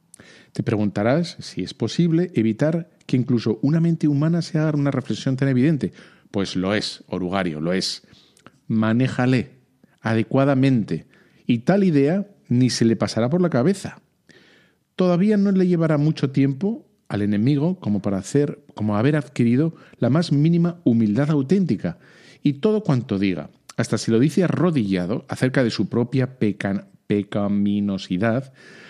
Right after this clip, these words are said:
no es más que un repetir de palabras como un loro vacías. En el fondo todavía piensa que ha logrado el saldo muy favorable del libro mayor del enemigo, es decir, de Dios.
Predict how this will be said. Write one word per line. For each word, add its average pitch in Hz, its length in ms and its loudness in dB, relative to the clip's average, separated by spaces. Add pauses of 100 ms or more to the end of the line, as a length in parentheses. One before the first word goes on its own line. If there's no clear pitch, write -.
(120)
no 131 60 0
es 113 80 0
más 123 180 -2
que - 80 -2
un 131 120 4
repetir 117 420 2
de 110 80 2
palabras 92 480 -2
como 98 200 -2
un 95 140 0
loro 101 320 0
vacías. 90 600 -6 (340)
En 135 100 2
el 131 80 2
fondo 175 240 2
todavía 131 400 0
piensa 165 520 0 (400)
que 117 100 -2
ha 123 60 2
logrado 135 320 0
el 113 100 0
saldo 147 380 0
muy 143 220 4
favorable 139 520 0 (380)
del 107 380 2
libro 156 300 2
mayor 107 300 0
del 101 160 0
enemigo, 90 480 -2 (420)
es 85 160 -8 (160)
decir, 92 480 -6 (220)
de 98 140 -2
Dios. 90 280 -4